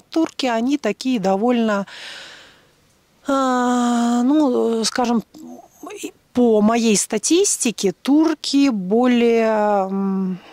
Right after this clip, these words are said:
более, более стабильные браки, допустим. Да, вот этот вот момент хочу сказать. Поэтому я к тому, чтобы вы расширили, так сказать, поле своего поиска.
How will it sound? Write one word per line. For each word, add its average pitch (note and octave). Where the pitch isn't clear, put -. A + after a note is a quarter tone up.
более, G3
более G#3
стабильные F3
браки, D#3+
допустим. E3
Да, G3
вот A3
этот E3
вот D#3+
момент E3+
хочу -
сказать. E3+
Поэтому A#3
я A3+
к -
тому, C4+
чтобы F#3+
вы F3+
расширили, F#3+
так F#3+
сказать, G3+
поле G3
своего F#3+
поиска. F#3